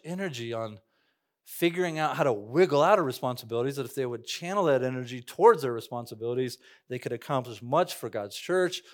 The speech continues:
much for the glory of God. Jim Neuheiser said this. I thought it was appropriately sarcastic, like the book of Proverbs.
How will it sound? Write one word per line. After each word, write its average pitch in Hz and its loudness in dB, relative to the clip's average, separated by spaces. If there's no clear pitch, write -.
much 156 4
for 147 -4
the 127 -2
glory 123 0
of 110 -6
God. 98 -8
Jim 156 0
Neuheiser 139 4
said 110 -2
this. 101 -6
I 113 -6
thought 101 -6
it 95 -10
was - -16
appropriately 156 4
sarcastic, 123 2
like 117 0
the 120 -8
book 104 -8
of 107 -10
Proverbs. 87 -14